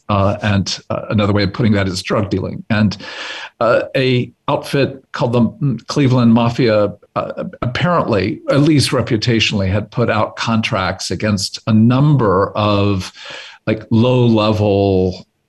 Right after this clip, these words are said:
local drug dealers. And I was one of those. And that, though the gospel was very clear to me, uh, and, and ridiculous, there was something about death that, uh, brought a certain focus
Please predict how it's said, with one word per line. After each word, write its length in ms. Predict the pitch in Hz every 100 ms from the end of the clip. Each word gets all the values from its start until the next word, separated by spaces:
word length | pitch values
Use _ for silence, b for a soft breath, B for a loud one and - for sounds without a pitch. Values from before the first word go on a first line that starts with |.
| _ _
local 840 | 110 110 107 - 95 87 90 - -
drug 300 | 127 127 123
dealers. 600 | 95 95 - - - -
And 380 | 101 101 98 92 -
I 80 | 110
was 240 | 113 98
one 180 | 120 127
of 120 | 123
those. 500 | - - - - - -
And 480 | 110 101 104 95 - -
that, 520 | 123 131 196 294 - B B B -
though 100 | 170
the 100 | 185
gospel 480 | 196 214 - - 175
was 200 | 160 -
very 240 | 156 147
clear 420 | - - 135 156
to 160 | 180 214
me, 400 | 220 190 190 208 -
uh, 260 | 120 110 - -
and, 280 | 113 107 -
and 180 | 120 104
ridiculous, 840 | 110 127 180 180 147 139 - -
there 160 | - 113
was 120 | 110
something 380 | - 151 160 127
about 300 | 123 110 -
death 380 | 113 101 101 -
that, 260 | 104 87 - -
uh, 240 | 104 95
brought 560 | 95 - 147 160 - B B B B B -
a 60 | 131
certain 560 | - - 226 - 156
focus 960 | 131 - 127 104 92 - - - -